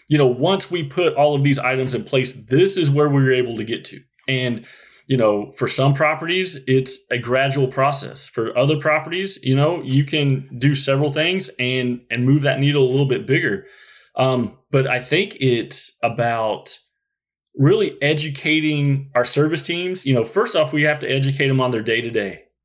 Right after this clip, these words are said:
right? What do they do every day? How do they do it? How could they be better at it? How could they, they be more efficient? But then it's bringing in those, you know, those, those, uh, you know, perimeter type skills that they don't need to be an accountant, but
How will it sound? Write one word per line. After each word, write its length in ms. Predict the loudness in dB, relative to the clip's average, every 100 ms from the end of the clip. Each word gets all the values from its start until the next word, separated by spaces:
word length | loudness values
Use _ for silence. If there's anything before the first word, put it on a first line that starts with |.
| _ _ -4
right? 360 | -2 -2 -4 _
What 260 | -2 2 2
do 100 | 2
they 140 | 2
do 200 | 2 2
every 200 | 2 0
day? 300 | 0 0 -2
How 260 | -4 -4 -2
do 80 |
they 140 | 0 0
do 180 | 0 -2
it? 80 |
How 160 | -2 -4
could 140 | -2
they 100 | 0
be 120 | -2 0
better 280 | 0 0
at 160 | 0 -2
it? 80 | -2
How 100 | -6
could 160 | -6
they, 220 | -8 -10 -14 -6
they 120 | -4 -4
be 120 | -6
more 180 | -4 -4
efficient? 500 | -2 -6 -4 -10 -14 -20 -20 -20 -20 _
But 160 | -2 2
then 220 | 0 2
it's 320 | 0 2 0 -6 _ _
bringing 400 | 0 0 0 0
in 300 | 0 2 4
those, 520 | 4 4 2 0 -8 _ _ _ _ _ _
you 120 | 2
know, 140 | 2 2
those, 300 | -2 -4 -6
those, 400 | 0 0 -2 -4
uh, 300 | -2 -4 -6 _ _ _
you 120 | -6
know, 260 | -6 -8 -12 _ _ _
perimeter 500 | 0 2 2 2 0
type 400 | -2 -2 -2 -2
skills 560 | -4 -2 -2 -2 -6 -12 -20 -20 _
that 240 | -2 -2 0
they 100 | 0
don't 200 | 0 -2
need 140 | 0
to 60 | 2
be 180 | 2 0
an 60 |
accountant, 540 | 0 0 -2 -2 -8 -6
but 220 | -8